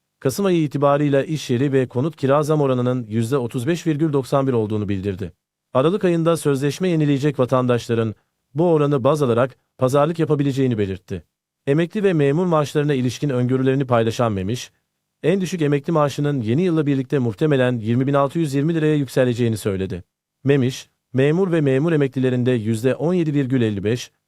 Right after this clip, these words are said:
Sosyal Sigortalar Kurumu ve Bağkur emeklilerinde ise yüzde on bir virgül yirmi civarında bir artış beklendiğini ifade etti. Manşet enflasyondaki düşüşe rağmen gıda enflasyonunun yüksek seyrettiğini belirten Memiş, gıda fiyatlarındaki yıllık artışın yüzde yirmi yedi virgül kırk dört olduğunu kaydetti.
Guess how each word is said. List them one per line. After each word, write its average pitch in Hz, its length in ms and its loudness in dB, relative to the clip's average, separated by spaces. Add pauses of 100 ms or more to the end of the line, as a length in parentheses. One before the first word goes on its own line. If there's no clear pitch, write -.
(160)
Sosyal 151 360 0
Sigortalar 151 580 0
Kurumu 135 340 0
ve 117 200 0
Bağkur 139 280 0
emeklilerinde 135 580 0
ise 120 320 -2 (360)
yüzde 120 300 2
on 170 240 -2
bir 170 140 0
virgül 151 280 0
yirmi 120 280 0
civarında 143 540 0
bir 160 100 2
artış 135 340 -2
beklendiğini 120 500 0
ifade 101 340 -4
etti. 92 300 -10 (400)
Manşet 151 340 0
enflasyondaki 156 640 0
düşüşe 131 320 -2
rağmen 117 420 2
gıda 131 280 2
enflasyonunun 147 600 0
yüksek 117 340 -4
seyrettiğini 143 520 0
belirten 120 380 0
Memiş, 101 380 -6 (420)
gıda 143 240 2
fiyatlarındaki 151 640 -2
yıllık 123 280 0
artışın 131 560 -2
yüzde 117 280 -2
yirmi 123 300 0
yedi 156 140 -2
virgül 160 300 0
kırk 147 180 -6
dört 135 180 0
olduğunu 107 300 -2
kaydetti. 98 540 -6